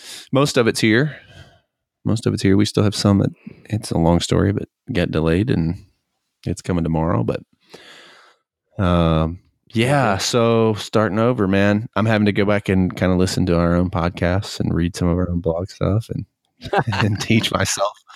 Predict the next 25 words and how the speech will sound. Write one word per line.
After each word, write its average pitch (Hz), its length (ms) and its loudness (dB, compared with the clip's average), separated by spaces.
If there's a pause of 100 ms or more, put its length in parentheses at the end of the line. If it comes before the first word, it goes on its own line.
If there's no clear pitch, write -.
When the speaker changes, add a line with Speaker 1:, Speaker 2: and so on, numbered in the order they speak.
(540)
Speaker 1:
Uh, 87 300 0
Speaker 2:
That's - 140 -6
amazing. 101 380 0
Speaker 1:
it's, - 440 -4 (500)
Speaker 2:
Yeah. 101 340 -2
Speaker 1:
it's 113 140 2
cool. - 180 -4
I, 113 220 0
I - 40 0
tell 135 160 -2
you, 110 180 0
I've 104 180 -2
just 117 300 -4
been, 98 480 2 (120)
um, 90 500 -2 (1040)
so 113 300 -2
reminded 98 800 2
of, 85 640 -4 (320)
uh, - 160 -18 (100)
just 107 220 -6
God's 85 220 2
faithfulness 82 840 -2 (160)
and, 101 240 -2 (440)
and 120 200 -2
really, 156 440 2